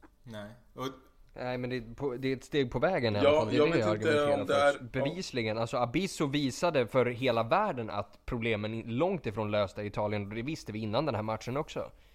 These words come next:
Speaker 1: Men, eh, skillnaden är att vi visste det och nu vet alla det. Alltså, är du
Speaker 3: Ja,
Speaker 1: med?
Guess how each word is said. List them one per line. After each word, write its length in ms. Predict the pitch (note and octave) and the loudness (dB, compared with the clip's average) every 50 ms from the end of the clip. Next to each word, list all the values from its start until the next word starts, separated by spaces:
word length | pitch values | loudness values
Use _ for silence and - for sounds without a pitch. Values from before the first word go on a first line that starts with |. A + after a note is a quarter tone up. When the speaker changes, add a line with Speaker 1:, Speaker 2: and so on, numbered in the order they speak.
| - - - - - - - - | -20 -20 -20 -20 -20 -20 -10 -4
Speaker 1:
Men, 120 | C3+ C#3 D3 D3+ - | -2 -2 0 0 -2
eh, 60 | C#3+ | -4
skillnaden 460 | C#3 - F3+ F3+ F3 E3 D#3 D3 D#3 E3+ | -2 0 2 2 2 4 4 2 4 4
är 220 | E3+ D#3 C#3 B2+ | 2 2 2 2
att 240 | - C#3 C3 C3 B2+ | 0 -2 -2 -2 -2
vi 180 | C3+ D3+ C#3 | -2 -2 -2
visste 320 | B2+ A#2+ B2+ - - - A#2+ A2 | -2 -2 -4 -6 -6 -6 -6 -6
det 100 | G#2 G2+ | -4 -6
och 80 | A2 A#2 | -6 -8
nu 100 | A#2+ A#2 | -8 -6
vet 200 | A2 A2 G#2+ A2+ | -6 -4 -2 -2
alla 260 | G#2+ A#2 A#2 A2 F#2+ | -2 -2 -2 -4 -4
det. 80 | F2+ | -4
Alltså, 220 | F2 G2 - - C3 | -4 -4 -4 -2 -4
är 220 | A#2 - - B2 | -4 -4 -4 -2
du 60 | B2+ | 0
Speaker 3:
Ja, 20 | C3 C3+ | 2 2
Speaker 1:
med? 180 | C3+ C#3 D3+ | 2 2 0